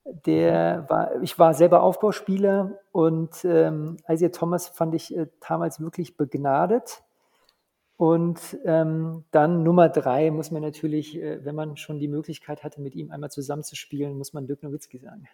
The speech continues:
Speaker 2: Mhm. Hast du mit ihm zusammengespielt, tatsächlich?
Speaker 1: Ja, zwei Jahre. Ich habe ja in Würzburg gespielt, ja.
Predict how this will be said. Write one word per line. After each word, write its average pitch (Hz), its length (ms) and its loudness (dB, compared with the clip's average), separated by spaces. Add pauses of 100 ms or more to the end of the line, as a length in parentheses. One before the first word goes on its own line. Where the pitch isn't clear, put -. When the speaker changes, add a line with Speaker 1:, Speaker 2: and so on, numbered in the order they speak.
(400)
Speaker 2:
Mhm. 165 280 -18 (100)
Hast 175 240 -2
du 185 40 -4
mit 180 120 -4
ihm 165 120 -4
zusammengespielt, 139 600 -4
tatsächlich? 180 580 -4
Speaker 1:
Ja, 202 100 -2 (200)
zwei 196 240 0
Jahre. 208 240 0
Ich - 160 -4
habe 170 140 0
ja 175 60 2
in 156 100 -4
Würzburg 180 280 -6
gespielt, - 460 -12
ja. 151 240 -10